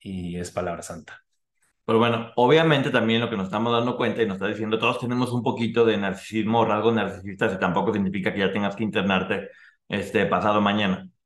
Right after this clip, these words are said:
Speaker 2: Tal vez en una semana sí, hay que tener <laughs> cuidado, porque si se va alargando un tiempo ya va uno viendo qué, qué tanto vas, este, cuadrando con ese perfil. Pero justamente hablando de eso, ¿uno ya nace siendo narcisista o, o se van haciendo con el tiempo o hay cosas que te pueden empeorar?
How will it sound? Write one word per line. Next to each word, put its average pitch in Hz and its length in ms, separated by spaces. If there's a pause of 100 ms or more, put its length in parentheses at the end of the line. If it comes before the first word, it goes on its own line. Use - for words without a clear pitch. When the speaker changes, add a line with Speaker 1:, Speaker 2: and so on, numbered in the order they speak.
Speaker 2:
Tal 127 160
vez 160 120
en 139 80
una 143 140
semana 131 380
sí, 170 260
hay - 100
que 95 100
tener 113 320
<laughs> - 100
cuidado, - 600 (220)
porque 127 260
si 120 180
se 123 120
va 123 100
alargando 147 400
un 139 60
tiempo 147 280
ya 131 120
va 135 140
uno 135 180
viendo 135 400
qué, 127 240
qué 127 100
tanto 131 320
vas, 131 440 (260)
este, 113 440 (180)
cuadrando 127 440
con 120 140
ese 123 140
perfil. 147 320
Pero 139 320
justamente 202 500
hablando 175 320
de 120 100
eso, 95 220 (1120)
¿uno 208 200
ya 226 220
nace 202 320
siendo 180 240
narcisista 143 880
o, 107 220
o 120 100
se 117 100
van 131 180
haciendo 156 320
con 117 160
el 110 140
tiempo 147 400
o 139 280
hay 127 100
cosas 147 220
que - 60
te 120 140
pueden 131 280
empeorar? 113 680